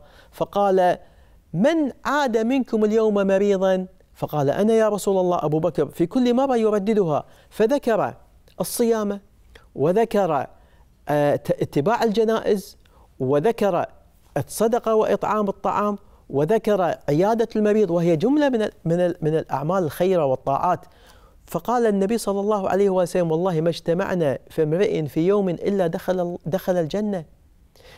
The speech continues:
و-، وهذا إشارة من الرسول صلى الله عليه وآله وسلم أنك أنت لابد أنك أنت تنوع في الطاعة حتى تثبت على طاعة الله وطاعة النبي صلى الله عليه وآله وسلم. كذلك من الأمور التي تعينك على الثبات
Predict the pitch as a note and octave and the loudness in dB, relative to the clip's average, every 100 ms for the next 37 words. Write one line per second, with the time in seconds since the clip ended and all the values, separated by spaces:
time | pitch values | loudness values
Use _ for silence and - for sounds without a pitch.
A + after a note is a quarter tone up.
0 | - D#3+ F3+ D3 F3+ A3+ G#3+ - E3+ - | -4 -2 0 0 0 0 0 0 -2 0
1 | A3 C4 A#3 G3+ F#3+ F3 E3+ G3 F3 F3 | 0 2 0 0 0 0 0 -2 0 0
2 | F3 E3+ - E3+ E3 D3+ D3+ D3 F3 F3 | 0 0 0 2 2 2 2 0 0 0
3 | F#3+ - - - E3 E3+ G#3 G3 F3+ G3 | -2 -6 -10 -2 0 0 -2 0 0 0
4 | F#3 E3+ E3+ F3+ E3 D3+ - G3 F3+ - | -2 -4 -4 -4 -4 -4 0 0 0 -2
5 | - - E3 D#3+ - D#3 - C#3+ E3+ C#3+ | -4 -4 -2 -2 -2 -6 -6 -4 -4 -4
6 | C3+ - C#3+ C#3 C3+ - _ D3 C3+ C3 | -6 -2 0 0 -4 -16 _ -4 -2 -2
7 | C3 A#2+ B2 A#2 C3+ B2 B2+ B2+ B2+ - | -2 0 0 -2 -2 -6 -4 -4 -4 -4
8 | B2 A#2 B2 B2 A#2 B2 B2+ B2 A#2+ - | -4 -4 -4 -4 -4 -4 -4 -6 -6 -10
9 | - - B2 B2 D3 F3+ - E3 G#2+ - | -14 -8 -4 -4 -4 -4 -2 -2 -4 -8
10 | - - - - E3 A#3 C#4 - G3+ G3 | -20 -20 -20 -6 -2 0 0 0 0 0
11 | - F#3 C#4+ B3+ G3+ G3 - - D4+ D#4+ | 0 0 0 0 -2 -4 -4 -2 0 2
12 | C#4+ - G3 F#3 - E3 D3 D#3+ | 0 -2 -4 -2 -2 -2 0 -2